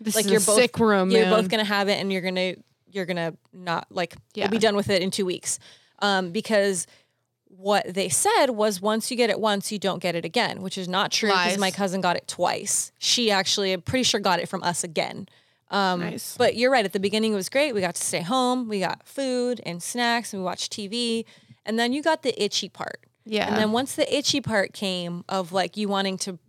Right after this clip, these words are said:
Speaker 2: rip your skin off. And
Speaker 1: If you
Speaker 2: having
Speaker 1: lay down like a starfish, though, and, like, think about something, like, wet, it's fine. I,
Speaker 2: What?
Speaker 1: wait, that didn't come out right. Like, if you just,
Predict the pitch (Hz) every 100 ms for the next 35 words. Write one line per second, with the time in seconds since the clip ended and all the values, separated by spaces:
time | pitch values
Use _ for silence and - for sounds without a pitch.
0 | - 202 202 175 - 233 202 170 147 -
1 | - 262 269 349 277 254 277 285 277 240
2 | - - 170 180 220 - 247 254 254 -
3 | 202 190 180 - 196 175 190 180 175 190
4 | 185 190 180 170 165 - 175 165 180 214
5 | - - - - - - - 185 - _
6 | _ - 269 - 262 285 240 269 320 381
7 | 320 285 233 220 226 214 277 302 349 320
8 | 339 381 392